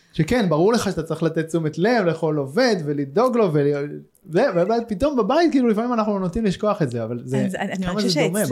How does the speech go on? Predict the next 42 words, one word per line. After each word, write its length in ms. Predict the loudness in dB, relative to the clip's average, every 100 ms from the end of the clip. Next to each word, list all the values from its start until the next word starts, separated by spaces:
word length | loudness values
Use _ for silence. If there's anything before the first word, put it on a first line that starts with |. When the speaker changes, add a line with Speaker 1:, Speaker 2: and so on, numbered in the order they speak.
| 0
Speaker 1:
בסוף 160 | 0
Speaker 2:
אה, 60 | 0
Speaker 1:
בני 100 | 0
אדם 180 | 0 0
זה 80 | 0
בני 180 | 2 2
אדם. 220 | 2 2
Speaker 2:
לגמרי, 380 | 0 -4 -6 -6
לגמרי. 360 | -6 -4 -2 2
אני 120 | 2
מרגישה 200 | 2 0
דווקא 220 | -6 -6
שהשריר 380 | -4 -4 -4 -6
שלי 160 | -2 -4
הוא 80 |
טיפה 220 | -2 -2 -2
הפוך. 480 | -2 -4 -4 -4 -20 _ -20 _ _
אה, 80 | -4
שאני 240 | 0 0 2
Speaker 1:
כן, 60 |
Speaker 2:
כן, 140 | 2 2
Speaker 1:
לך 80 | 4
זה 100 | 2
יותר 220 | 2 2
Speaker 2:
ש-, 20 |
Speaker 1:
בקלות 320 | 2 2 2
Speaker 2:
שאני, 140 | 2 2
Speaker 1:
בבית 240 | 2 2 0
וה- 100 | 0
Speaker 2:
בדיוק, 400 | 0 2 0 0
שאני 200 | -2 -4 -4
כ-, 80 | -6 -6
כ-, 80 | -6 -6
כ-, 160 | -4
כן 100 | 0 0
צריכה 160 | -2
לש-, 160 | -4 -4
ל-, 260 | -4 -2 -2
לחזק 300 | -4 -4 -4
את 100 | -4
השריר 340 | -6 -4 -2
הזה, 220 | -2 -2